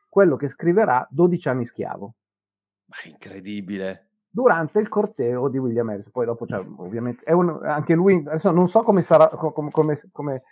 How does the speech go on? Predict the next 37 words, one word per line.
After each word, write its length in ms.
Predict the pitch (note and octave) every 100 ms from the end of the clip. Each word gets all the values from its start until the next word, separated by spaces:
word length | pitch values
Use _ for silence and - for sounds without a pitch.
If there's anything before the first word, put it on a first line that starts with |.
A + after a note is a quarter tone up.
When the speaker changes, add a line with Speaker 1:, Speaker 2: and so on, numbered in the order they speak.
| _
Speaker 1:
come 200 | _ D3
poi 140 | C#3+ F#3+
morirà 400 | E3 C#3+ C#3+ D#3
questo 260 | E3+ D#3 C#3
ragazzo 360 | C3+ D3+ E3
per 120 | D#3 C3+
cui 100 | D3
non 100 | C3+
l'abbiamo 300 | C3 C#3 C3+
raccontato, 600 | A#2+ C#3 A#2+ G2 - B2+
però, 300 | F#3 F3+ G#3 _ _ _ _
eh, 340 | C3 B2+ A#2
è 160 | - C3+
una, 320 | F3 D#3+ A#2+
una 160 | A#2 A2+
cosa 300 | B2+ C3+ D#3+
interessante 840 | A2+ G#2+ A2 A2+ A2 - E3+ C3
da 100 | A2+
Speaker 2:
Non 200 | G#2 C#3+
lo 60 | F#3
Speaker 1:
raccontare, 260 | - - E3
Speaker 2:
sapevo, 140 | G2 G2
Speaker 1:
quindi. 160 | G2 -
Speaker 2:
lo 80 | C3
vedi, 240 | F3+ G3+
non 140 | D3+ D3+
lo 80 | F3+
sapevo, 680 | C4+ G#3 G3+ A3 B3+ G#3+
eh, 460 | D#3+ C#3+ B2+ B2 A2+ - - _ _
ma 180 | D3 E3
e 100 | E3
invece 320 | D#3 G#3 -
tu 140 | - G3+
sai 480 | - E3+ F#3 F#3+ F3
che 600 | - D3+ E3 E3 D#3+ D#3
suo 180 | - E3+
ni-, 220 | D#3+ C#3+